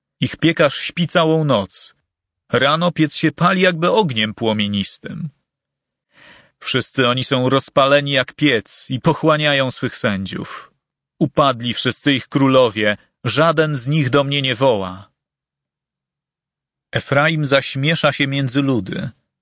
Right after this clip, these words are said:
Efraim stał się jak okrągły placek nieprzewrócony na drugą stronę. Obcy pożarli jego moc, a on o tym nie wiedział. Zbielała mu też siwizna,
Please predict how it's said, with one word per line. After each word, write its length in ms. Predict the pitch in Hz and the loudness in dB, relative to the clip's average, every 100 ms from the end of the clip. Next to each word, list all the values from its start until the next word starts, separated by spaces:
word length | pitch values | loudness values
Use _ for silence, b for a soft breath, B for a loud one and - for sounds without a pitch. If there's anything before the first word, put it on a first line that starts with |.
| _ _ _ _ - | _ _ _ _ -4
Efraim 640 | 113 - 117 131 147 147 | -2 0 2 2 0 -2
stał 300 | 139 - 131 | -2 0 0
się 120 | 120 131 | 0 0
jak 220 | 123 - | 0 -2
okrągły 580 | - 135 143 156 151 139 | -6 0 0 0 2 0
placek 520 | - 143 147 - 139 | 2 2 2 0 -2
nieprzewrócony 800 | 139 131 143 123 131 - 139 131 | -4 -2 -2 0 -2 0 0 0
na 140 | 123 117 | -2 -2
drugą 340 | 113 120 117 | -2 0 0
stronę. 640 | - - 110 104 - - - _ _ _ _ _ _ _ | -2 0 0 0 -6 -12 -16 _ _ _ _ _ _ _
Obcy 420 | 185 190 - 175 | 0 0 0 -2
pożarli 580 | 143 143 139 165 147 147 | 0 0 2 2 2 0
jego 280 | 151 143 143 | 0 2 0
moc, 520 | 143 110 - - - _ _ | 2 0 -2 -8 -8 _ _
a 240 | 135 151 | 0 2
on 120 | 156 156 | 2 2
o 80 | |
tym 200 | 147 151 | 0 0
nie 140 | 147 156 | 0 0
wiedział. 680 | 165 165 - - - 160 139 _ _ _ _ _ _ _ 117 | 2 0 -2 -8 -10 -10 -14 _ _ _ _ _ _ _ -10
Zbielała 560 | 113 151 147 143 135 | 0 2 4 4 4
mu 120 | 135 | 0
też 160 | 127 131 | -2 -4
siwizna, 720 | - 139 131 170 117 117 110 | -2 -2 2 0 2 0 0